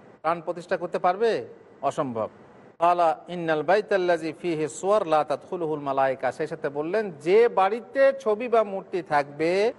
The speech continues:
সে বাড়িতে ফেরেশতা প্রবেশ করবেন না। তাহলে হুজুর বাড়িতে ছবি রাখবো, মূর্তি রাখবো, তাহলে মালাকুল মউত আসবে না তাহলে, তাই না? মালাকুল মউত ফেরেশতা,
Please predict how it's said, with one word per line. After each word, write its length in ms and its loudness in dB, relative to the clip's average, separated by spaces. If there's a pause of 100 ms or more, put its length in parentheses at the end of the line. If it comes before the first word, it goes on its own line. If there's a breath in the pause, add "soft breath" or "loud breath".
(580)
সে 180 4
বাড়িতে 680 0 (140)
ফেরেশতা 480 2
প্রবেশ 400 -4
করবেন 400 -6
না। 600 -8 (960)
তাহলে 200 2
হুজুর 280 0
বাড়িতে 400 0
ছবি 300 -6
রাখবো, 480 0 (100)
মূর্তি 300 -6
রাখবো, 300 0
তাহলে 300 -2
মালাকুল 380 0
মউত 300 -2
আসবে 260 0
না 160 -10
তাহলে, 280 -6 (160)
তাই 140 -6
না? 180 -6 (800)
মালাকুল 360 2
মউত 220 0
ফেরেশতা, 480 2